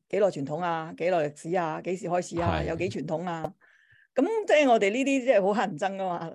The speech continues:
Speaker 1: 即係譬如我哋啲學生咁樣講嘢，我哋都係咁樣問佢哋㗎嘛。例如我同阿
Speaker 2: 係。
Speaker 1: Eric 做嘢嘅嗰間，誒，機構，啲學生好鍾意講，Dan Beats 係佢哋嘅傳統嚟㗎嘛。
Speaker 2: 係。
Speaker 1: 咁但係明明
Speaker 2: 係。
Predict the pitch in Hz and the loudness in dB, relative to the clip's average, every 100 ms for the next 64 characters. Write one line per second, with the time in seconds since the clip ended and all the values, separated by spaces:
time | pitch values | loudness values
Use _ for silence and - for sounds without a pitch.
0 | 226 240 208 - - 196 180 156 180 180 | -4 -2 -2 -4 -2 -2 -2 -2 0 2
1 | 202 214 247 190 - 233 202 208 220 170 | 2 2 2 4 2 2 2 0 0 -2
2 | 202 175 165 220 220 165 160 185 208 202 | -2 -2 -2 0 2 0 -4 -6 -4 -4
3 | 226 160 170 185 156 190 196 156 202 - | -4 -4 -2 -2 -2 -6 -6 -8 -12 -16
4 | - _ - 190 185 156 170 185 151 160 | -20 _ -2 0 0 0 -2 -2 -2 -2
5 | 180 185 190 185 - - 208 175 _ - | -4 -4 -4 0 2 4 2 -2 _ -12
6 | 175 170 170 185 190 190 180 185 208 226 | -6 -2 0 0 2 0 0 -2 -2 -4
7 | 226 240 240 247 240 240 185 165 160 165 | -2 -4 -4 -4 -4 -6 -4 -4 -4 -4
8 | 151 247 - 202 185 196 - _ _ _ | 0 0 2 4 4 0 -6 _ _ _
9 | - 277 277 269 185 294 269 233 269 262 | -4 -2 0 0 0 4 4 4 4 4
10 | 196 196 262 - _ _ _ _ - 302 | 4 0 0 -8 _ _ _ _ 6 6
11 | 339 285 294 214 185 190 196 175 185 185 | 6 -4 -6 -2 2 2 2 2 2 2
12 | 180 151 175 226 170 202 214 220 277 - | 0 -6 -2 0 2 0 0 0 -2 -4
13 | - 87 - 494 - 359 262 220 208 202 | 2 2 2 4 4 4 2 -2 -2 -4
14 | 196 - 113 | -6 2 4